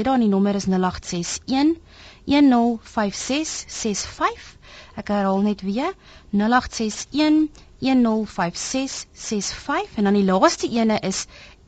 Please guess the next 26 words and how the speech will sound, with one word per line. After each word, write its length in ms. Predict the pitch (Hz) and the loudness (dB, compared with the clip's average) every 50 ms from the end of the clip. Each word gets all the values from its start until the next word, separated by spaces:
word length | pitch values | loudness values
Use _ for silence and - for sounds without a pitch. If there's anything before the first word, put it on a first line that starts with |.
| - 311 | -4 -4
X 200 | - - - - | -4 -6 -10 -8
D 360 | - 190 214 208 220 220 220 - - - 262 302 359 427 | -8 -6 -4 -2 -2 -2 -2 -4 -8 -6 -4 -4 -4 -4
S. 340 | - - - - - - - - - - - - - - - | -6 -8 -8 -8 -8 -8 -10 -16 -20 -20 -20 -20 -20 -20 -16
Ek 140 | - - - | -14 -10 -6
herhaal 280 | 202 196 190 190 190 202 | -6 -4 -2 -2 -2 -2
net 180 | 233 240 226 - | -2 -4 -4 -6
weer, 260 | 220 262 302 349 - - - 240 | -4 -2 -2 -2 -2 -2 -4 -8
X 180 | - - - - | -6 -8 -10 -8
D 220 | - 220 226 - - - | -4 -4 -4 -4 -4 -4
S, 320 | 277 330 370 370 - - 196 190 | -4 -4 -4 -4 -6 -8 -6 -4
W 240 | 185 214 247 285 302 | -2 0 0 0 0
W 260 | 285 302 302 311 294 233 214 | 0 0 0 0 -2 -2 -4
W 220 | 220 226 226 226 220 _ - _ - | -4 -2 -2 -4 -6 _ -14 _ -4
punt 260 | 226 214 208 202 - - - - _ _ _ - 294 311 | -2 0 0 -2 -4 -10 -20 -20 _ _ _ -4 -4 -4
X 200 | - - - - | -4 -6 -10 -8
D 280 | - 294 294 330 330 - - 202 233 233 226 | -4 0 0 2 2 0 0 -2 -2 -2 -2
S 160 | - - - | -4 -6 -8
punt 260 | - - 220 208 208 | -6 -4 -2 -2 -2
C 260 | - - - - 247 254 | -2 -2 -2 -2 0 0
O 200 | 254 262 262 254 | 2 0 0 -2
punt 240 | - - 202 196 | -2 -2 -4 -2
Z 240 | 180 - 196 196 185 175 | -2 -2 -2 -2 -2 -2
A, 240 | 175 202 233 320 403 - - - - - - - - - - - - | -2 0 0 -2 -4 -6 -10 -20 -20 -20 -20 -20 -20 -20 -20 -14 -10
W 340 | 196 190 190 220 233 233 240 | -8 -4 -2 0 0 0 0
W 220 | 220 247 254 240 | 0 -2 -2 -2
W 300 | 214 233 233 262 294 320 | -2 -2 -2 -2 -2 -4